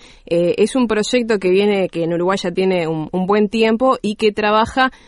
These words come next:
concretamente con, con la temática del aborto, ¿no? Pero es, es muy amplio el, el tema, eh, no es fácil, no es solo colocarse en una postura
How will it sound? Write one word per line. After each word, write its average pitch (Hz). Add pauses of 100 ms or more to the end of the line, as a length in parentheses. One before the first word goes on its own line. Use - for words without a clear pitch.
(240)
concretamente 262
con, 190
con 180
la 180
temática 190
del 165
aborto, 160
¿no? 202
Pero 170
es, -
es 214
muy 240
amplio 180
el, 156
el 165
tema, 220
eh, 151
no 151
es 160
fácil, 208
no 170
es 165
solo 175
colocarse 170
en 180
una 175
postura 196